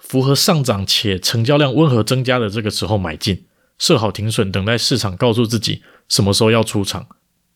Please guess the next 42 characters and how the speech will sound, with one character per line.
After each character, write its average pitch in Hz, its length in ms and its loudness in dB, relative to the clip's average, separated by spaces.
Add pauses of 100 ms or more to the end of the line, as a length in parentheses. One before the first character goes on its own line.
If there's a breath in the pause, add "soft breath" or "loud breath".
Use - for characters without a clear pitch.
(180)
要 170 120 2
是 175 80 4
当 170 220 0
初 160 180 2
那 156 100 4
个 135 80 2
点 101 240 -2
位 120 140 4
没 107 100 0
有 113 60 4
买 95 180 0
进， - 280 -4 (260 soft breath)
事 - 240 0
后 135 160 2
的 110 80 2
其 - 220 2
他 117 160 0
的 110 80 0
价 135 200 -2
格 107 140 -6
阶 110 220 0
段 117 120 2
没 107 200 0
有 147 100 2
满 107 240 0
足 95 160 -2
这 110 80 0
些 123 160 2
条 98 220 -2
件 113 180 -2
的 95 80 -8
话， 101 260 -2 (360 soft breath)
就 - 120 -2
不 139 140 0
会 120 80 4
再 127 140 0
去 123 180 -4
追 123 260 0
击 98 300 -2
了， 87 200 -4 (280)
就 - 100 -2
是 120 600 0